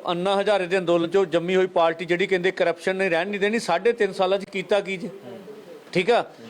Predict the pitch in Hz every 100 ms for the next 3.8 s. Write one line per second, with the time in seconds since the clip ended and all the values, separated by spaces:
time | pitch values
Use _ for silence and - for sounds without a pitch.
0 | 107 - 147 208 262 254 202 170 175 247
1 | 220 226 226 190 220 208 220 208 180 175
2 | 185 185 180 214 202 214 208 208 233 170
3 | 156 160 185 196 208 202 196